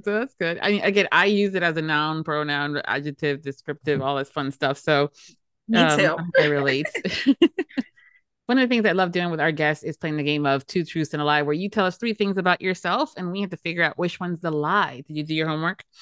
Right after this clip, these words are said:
Speaker 1: <laughs>
Speaker 2: Yes, I did.
Speaker 1: Good. <laughs>
Speaker 2: Okay, so <clears throat> here are my three things. Number one, I'm vegetarian. Number two,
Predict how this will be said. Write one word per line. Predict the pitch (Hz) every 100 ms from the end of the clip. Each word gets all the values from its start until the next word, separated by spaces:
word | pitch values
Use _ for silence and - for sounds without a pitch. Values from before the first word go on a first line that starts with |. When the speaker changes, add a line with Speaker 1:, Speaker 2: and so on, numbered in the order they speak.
| - -
Speaker 1:
<laughs> | 226 - -
Speaker 2:
Yes, | 220 220 392 226
I | 240 233
did. | 254 320 202 190 285 262
Speaker 1:
Good. | 208 196 - 302 -
<laughs> | 285 - - - _ _ _ _ _ - 269 254 _ _
Speaker 2:
Okay, | 254 330 330 214 196
so | - 294 285 269 262 -
<clears throat> | 226
here | 302 233 294 302
are | 415
my | 339 269 -
three | 233 226
things. | 262 220 196 180 214 381 -
Number | 233 247 294
one, | 226 202 202 247 -
I'm | 220 214
vegetarian. | 202 226 - 196 170 170 185 247 - _
Number | 226 220
two, | 220 - 233 220 233